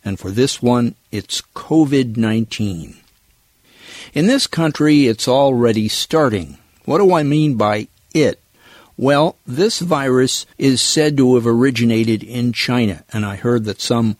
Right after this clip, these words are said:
ride-hailing drivers here are starting to avoid picking up Asians. But it goes beyond that. I myself was shopping in a big box store and suddenly had to sneeze.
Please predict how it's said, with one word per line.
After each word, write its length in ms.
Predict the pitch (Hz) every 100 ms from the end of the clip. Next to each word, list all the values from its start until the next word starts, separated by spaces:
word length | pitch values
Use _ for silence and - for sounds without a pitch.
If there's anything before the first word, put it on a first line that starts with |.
| _
ride-hailing 1040 | 110 113 113 123 117 - 120 117 113 110 101
drivers 640 | 113 107 107 131 135 127
here 480 | - 135 131 104 117 -
are 160 | 107
starting 540 | - - 120 120 120 113
to 180 | 113
avoid 640 | 110 101 117 113 110 107 101
picking 380 | 139 127 120 117
up 180 | 113 -
Asians. 640 | 143 156 113 101 85 - - _ _
But 100 | 120
it 140 | 139
goes 300 | - 269 240
beyond 560 | - 165 151 147 151 127
that. 400 | 107 92 82 - _ _ - - - -
I 160 | - 202
myself 680 | 196 127 - 165 131 - - -
was 220 | - 120 113
shopping 480 | - 165 175 143
in 120 | 127 113
a 40 |
big 340 | 101 127 101
box 340 | 98 131 147 -
store 420 | - 110 107 110
and 240 | 117 110
suddenly 640 | - - 233 233 214 196 180
had 320 | 147 156 143
to 100 | -
sneeze. 840 | - - 160 196 156 95 - -